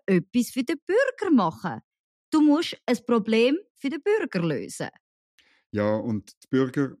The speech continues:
Speaker 2: ähm, auch die F-D-P-Basis, wir haben ja die F-D-P-Basis gefragt, äh, in einer, mit einer, von Demoscope aus, und zwar mit einer ganz neutralen Frage. Und es ist klar, die F-D-P-Basis findet die Verträge nicht gut. Äh, bei uns ist es eine Mehrheit gewesen. Klar, das kann noch ändern, das kann hin und her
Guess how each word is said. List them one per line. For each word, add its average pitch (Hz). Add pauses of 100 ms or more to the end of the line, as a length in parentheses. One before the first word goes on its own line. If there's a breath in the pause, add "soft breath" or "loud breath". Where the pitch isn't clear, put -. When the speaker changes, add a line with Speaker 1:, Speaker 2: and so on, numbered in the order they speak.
(100)
Speaker 2:
ähm, 101
auch 104
die 113
F-D-P-Basis, 117
wir 104
haben 110
ja 95
die 95
F-D-P-Basis 90
gefragt, - (340)
äh, 92
in 92
einer, 90
mit 92
einer, 87
von 92
Demoscope 101
aus, 95 (200 soft breath)
und 101
zwar 101
mit 101
einer 98
ganz 135
neutralen 120
Frage. 104
Und 98
es -
ist -
klar, 85
die 92
F-D-P-Basis 92
findet 139
die 131
Verträge 101 (320 soft breath)
nicht 143
gut. 143 (300)
Äh, 101
bei 113
uns 131
ist 127
es -
eine 107
Mehrheit 139
gewesen. 123
Klar, 104
das 101
kann 101
noch 92
ändern, 101
das 98
kann 95
hin 107
und 104
her 104